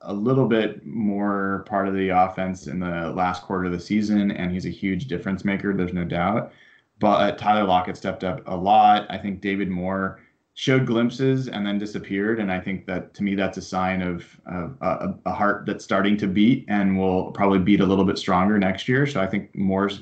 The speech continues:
uh, on the come. And, and then they've gotta figure out what they wanna do with the rest. Um, and, and they absolutely need to add to the mix. Um, so,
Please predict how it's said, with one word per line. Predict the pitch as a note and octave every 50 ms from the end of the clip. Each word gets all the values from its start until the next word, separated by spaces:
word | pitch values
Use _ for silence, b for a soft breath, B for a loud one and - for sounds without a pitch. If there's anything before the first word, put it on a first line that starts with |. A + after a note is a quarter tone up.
| - -
uh, | - G2 - - -
on | - G2 G2
the | F#2+ F#2
come. | - - G2 G2 A2+ C3+ D#3+ - B B B B B B B B B B B _ -
And, | A#2+ B2+ C3 C3+ C3+ C3+ C3 C3 B2 B2 - - - _ _ _ _ _ _ _ _ _ _ _ _ _ _ _ _ _ _ -
and | C3 C#3 C#3+
then | D#3 E3+
they've | F#3 F#3 D#3+
gotta | D3 E3 D#3 D#3 D3+
figure | - E3 D3+ D3 D3+ D3
out | C#3+ C#3+ C#3+ C#3+ C#3 C3 - - -
what | A#2 C3 C3+ C3+
they | C#3 C3+
wanna | C3 C3 B2+ B2+
do | A#2+ A#2 B2
with | A#2+ A#2 A#2
the | A#2
rest. | A2 A#2 A#2+ C#3 C#3 - - - _ _ _ -
Um, | - G2+ F#2+ F#2+ F#2+ F#2+ F#2 F#2+ -
and, | G2+ G#2 G#2+
and | - A2+ A#2
they | A#2 A#2 A2+
absolutely | A2+ A2+ A#2+ C3 - - - A#2 A#2 A2+ G#2+ G#2+
need | G#2 G2+ G2 F2+
to | F#2+ -
add | E2+ F2+ F#2 F2+
to | D#2
the | - F2
mix. | E2+ D#2+ D#2 D2+ D2 - - - - - -
Um, | - F#2+ F2+ F2 F2 E2+ E2+ E2+
so, | F#2 - - G#2 G#2 G2+ G2+ - b